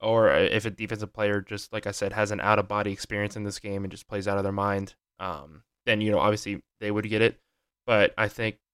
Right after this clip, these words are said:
like I said, with Joe Burrow having the options he's gonna have, um, if he can get those precious seconds from his line, and that's really gonna be the key to the game, is getting enough time to throw the ball. Um, he's, he's gonna be the reason they win,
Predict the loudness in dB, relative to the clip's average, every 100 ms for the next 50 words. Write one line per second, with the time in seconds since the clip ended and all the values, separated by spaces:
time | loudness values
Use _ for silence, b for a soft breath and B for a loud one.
0 | _ -10 -8 -2 0 -2 -6 _ _ _
1 | _ 2 8 10 10 8 8 6 6 4
2 | 2 -6 -6 -4 -4 -2 0 -2 -2 _
3 | -12 -6 -4 -6 -10 -8 -8 -8 -10 -8
4 | -6 -4 0 0 -2 -8 -8 -10 -4 -2
5 | -2 6 6 6 4 -2 -2 -6 -10 -12
6 | -12 -10 -2 4 4 4 -4 _ _ _
7 | _ -14 -10 -10 -14 _ _ _ -4 0
8 | 2 2 2 2 0 0 -8 -14 _ -4
9 | -2 2 4 4 0 _ _ _ _ -8
10 | -6 -6 -12 -20 _ _ _ _ _ _
11 | _ _ _ _ -6 -4 -4 -2 0 4
12 | 4 4 0 0 -2 -4 -4 -2 -2 -4